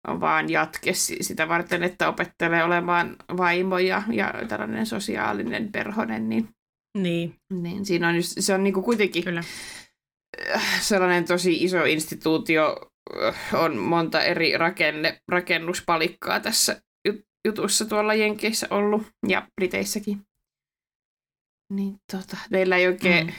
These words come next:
Speaker 1: kun me mentiin ehkä vähän suoraan siihen, että koulutetaan kaikkia putkeen. Toki täällä on ollut pitkään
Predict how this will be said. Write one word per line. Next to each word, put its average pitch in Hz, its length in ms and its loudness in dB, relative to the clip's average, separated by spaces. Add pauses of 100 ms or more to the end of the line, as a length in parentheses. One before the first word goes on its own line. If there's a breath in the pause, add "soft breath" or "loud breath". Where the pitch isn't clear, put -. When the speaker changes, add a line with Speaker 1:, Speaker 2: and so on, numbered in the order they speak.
Speaker 1:
kun 180 100 -2
me 180 80 2
mentiin 175 360 4
ehkä 175 240 -2
vähän 180 160 4
suoraan 156 520 2
siihen, 160 420 -4 (1080)
että 170 140 -4
koulutetaan 160 640 2
kaikkia 170 720 0 (600)
putkeen. 202 680 -2
Toki 180 220 0
täällä 160 400 0
on 165 180 2
ollut 165 440 -2
pitkään 180 560 -2